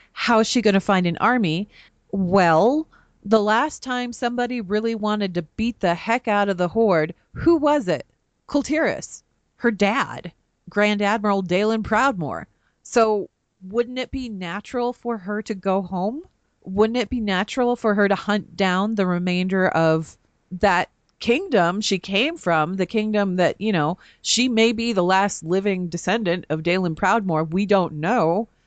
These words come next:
Wouldn't it be natural for her to go there, find those armies, take 'em together, and go, "Hi, we're gonna go take a chunk out of the Horde now"?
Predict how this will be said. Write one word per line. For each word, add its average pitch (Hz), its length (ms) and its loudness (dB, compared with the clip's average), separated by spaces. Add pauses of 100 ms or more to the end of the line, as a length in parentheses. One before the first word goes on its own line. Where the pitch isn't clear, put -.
(240)
Wouldn't 214 260 2
it 220 100 -2
be 214 400 -2
natural 185 500 0
for 196 160 0
her 170 200 0
to 170 100 -2
go 208 260 4
there, 160 380 2 (160)
find 190 420 2
those 165 200 6
armies, 185 580 0
take 185 260 2
'em 170 140 2
together, 175 420 4
and 160 160 2
go, 156 200 4
"Hi, 175 340 2
we're 170 160 -2
gonna 175 180 -2
go 160 160 4
take 165 220 0
a 139 40 2
chunk 147 300 -2
out 151 160 2
of 147 80 2
the 143 80 2
Horde 143 320 2
now"? 170 320 2